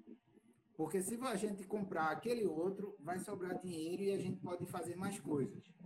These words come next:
E aí começar a trabalhar junto com ela, né? E também passando pra ela, se você dá, é, alguma mesada, algum valor, começar a trabalhar com ela, ela começar a ver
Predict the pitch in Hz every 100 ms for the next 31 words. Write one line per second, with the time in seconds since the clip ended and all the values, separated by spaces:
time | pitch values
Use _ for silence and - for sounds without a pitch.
0 | - _ _ _ 175 196 262 359 427 403
1 | - 254 359 277 202 180 190 190 190 190
2 | 196 196 185 180 175 180 240 - 311 285
3 | 135 127 160 - - 151 196 214 - -
4 | 214 196 208 254 - 262 220 233 226 220
5 | 220 190 175 170 185 185 - 165 143 131
6 | 123 104 90 95 104 98 110 127 131 101
7 | 110 131 143 113 113 123 120 123 113 151
8 | 165 - - - _ _ 196 214 202 214
9 | 214 220 214 202 196 196 190 175 190 208
10 | 214 202 196 208 208 208 214 208 196 208
11 | 190 160 196 226